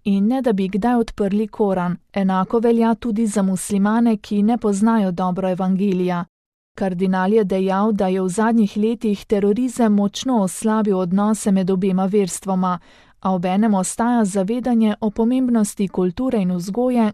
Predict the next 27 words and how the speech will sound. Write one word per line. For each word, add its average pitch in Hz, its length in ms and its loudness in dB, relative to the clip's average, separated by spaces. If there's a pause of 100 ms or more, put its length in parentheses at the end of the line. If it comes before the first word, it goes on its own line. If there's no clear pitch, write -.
(120)
kar 185 220 -2
bi 185 220 -2
po 196 160 -6
njegovem 185 480 -2
prepričanju 233 680 -2
lahko 208 400 -2
bil 240 240 -2
tudi 247 300 -2
ključ 226 400 -6
za 226 200 -2
prihodnost. 190 800 -2 (440)
Še - 200 -2
enkrat 202 480 0
je 185 120 0
izpostavil 202 800 0
možnost, 214 640 2
da 190 160 0
bi 196 140 2
ponovno 233 500 2
oživelo 202 500 2
delovanje 190 640 2
komisije 196 680 0
iz 190 160 -2
leta 226 300 2
tisoč 202 420 -2
devetsto 202 520 -2
osemindevetdeset, 190 1300 0